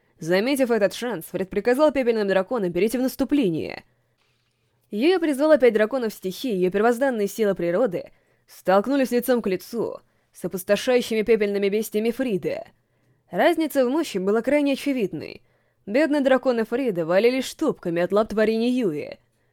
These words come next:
И только сейчас Фрида постигла озарение — что он выступил против монстра такого калибра, с которым ему с текущим его арсеналом средств ни за что не совладать.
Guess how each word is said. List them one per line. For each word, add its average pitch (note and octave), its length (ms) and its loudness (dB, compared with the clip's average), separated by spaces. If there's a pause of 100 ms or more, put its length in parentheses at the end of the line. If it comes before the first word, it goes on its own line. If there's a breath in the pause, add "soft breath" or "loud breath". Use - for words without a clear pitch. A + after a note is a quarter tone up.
(200)
И F3 180 -2
только A3+ 320 4
сейчас A#3+ 360 -2
Фрида A#3+ 300 0
постигла G#3 460 4
озарение — F#3+ 680 0 (280)
что - 240 -6
он B3 100 0
выступил C#4 400 2
против A#3+ 320 4
монстра A3 380 -2
такого C4 360 0
калибра, A#3 640 0 (920)
с - 140 -20
которым G3+ 440 2
ему C4 240 2
с - 60 -4
текущим B3 480 -2
его A#3+ 100 4
арсеналом A3 440 0
средств - 580 -6 (400)
ни F3+ 180 0
за A#3 160 2
что C4 200 -6
не B3 120 -2
совладать. A#3+ 720 0